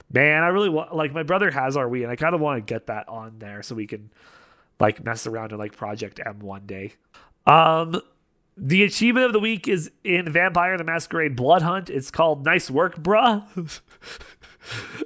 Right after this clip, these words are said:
It's, uh, to stun twenty-five players with the Brujah Vandal Earthshock ability. And the game of the week is Trek to Yomi. Brandon, D J Orange Man, thank you for coming on the podcast this week.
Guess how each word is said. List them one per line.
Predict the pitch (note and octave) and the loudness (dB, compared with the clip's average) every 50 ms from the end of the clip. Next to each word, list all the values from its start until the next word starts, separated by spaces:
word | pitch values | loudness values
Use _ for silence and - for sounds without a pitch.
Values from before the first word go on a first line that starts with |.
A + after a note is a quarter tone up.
| - | 6
It's, | - D#3 E3 D#3 - F#3 | 8 8 8 8 6 4
uh, | F3 E3 D#3+ | 4 6 4
to | D#3+ | 2
stun | - - - F3+ F3 E3 | -2 0 2 2 2 4
twenty-five | D3 D#3+ F3+ F#3 F#3+ E3+ F3 F3+ F3 E3+ | 2 2 2 2 2 2 2 2 0 2
players | - F3 F3 F3 D#3 D3 | 0 0 0 0 -2 -4
with | D3+ - | -6 -4
the | E3 D3+ | -4 -4
Brujah | B2+ B2+ C#3+ E3 G3 G#3 G3 F3 F3+ F3 F3+ F3 D3+ | -4 -4 0 2 4 4 4 4 4 4 2 0 0
Vandal | C#3+ D3+ D3+ D#3 E3 D#3+ E3 D#3+ D#3 D3 C#3+ C3+ C#3 _ _ _ _ - | 2 2 2 2 2 2 2 2 2 2 0 -2 -6 _ _ _ _ -2
Earthshock | C#3+ D3+ D3+ C#3 - - - C#3+ C3+ B2+ B2 - - - - | 0 0 0 -2 -4 -6 -2 0 2 2 0 -2 -6 -14 -10
ability. | C#3 A#2+ A#2 C3 D#3+ F3+ F#3 F#3 F3+ F#3 F3+ F3 E3 _ _ - - - - _ _ _ _ - | -10 -10 -4 0 0 0 2 0 0 -2 -2 -4 -6 _ _ -20 -20 -20 -20 _ _ _ _ 0
And | D3+ D#3+ | 2 2
the | D#3+ D#3 | 4 2
game | F3+ G3+ G#3 | 2 2 2
of | G3 | 0
the | F#3 | 0
week | F3+ F#3+ F3+ D#3+ | -2 -2 -2 0
is | F3 E3 - | -2 -2 0
Trek | - F#3 E3+ - | 0 0 0 0
to | - F3+ | -2 -4
Yomi. | D3 D#3+ E3 E3+ F3 F3 F3+ F3 E3+ D#3+ _ _ _ - - _ _ _ _ _ _ - | -2 0 2 0 0 -2 -4 -8 -10 -12 _ _ _ -20 -20 _ _ _ _ _ _ 6
Brandon, | G3 G#3+ A3+ A#3+ A#3 G3 A3 A3+ G#3+ G3 E3 | 8 10 10 10 8 6 4 2 2 2 0
D | D#3+ G#3+ A3 G3 | 0 0 2 4
J | E3+ G3 G3 G3 | 4 4 4 6
Orange | G3 G#3 G#3 G#3 F#3+ F3 | 6 6 4 4 2 2
Man, | F#3+ G3 F#3+ E3 | 2 0 0 0
thank | - - A#3 C#4 D#4+ D#4+ A3+ - | 2 6 8 8 8 8 6 2
you | G3+ D3 A#2+ F#2+ - - - - - - _ _ _ - | -2 -2 -2 -2 -6 -14 -18 -20 -20 -20 _ _ _ -18
for | - D#3+ | -16 -12
coming | - - D#3+ D#3+ F3 F3 | -8 -6 -2 0 0 0
on | F3 E3+ | 0 -2
the | E3 | -2
podcast | - E3 D#3+ F#3+ G3 - E3+ B2+ A2+ - - | 0 2 2 2 2 2 -2 -4 -4 -4 -8
this | - - - | -12 -14 -14
week. | - - - _ - - | -16 -18 -18 _ -20 -20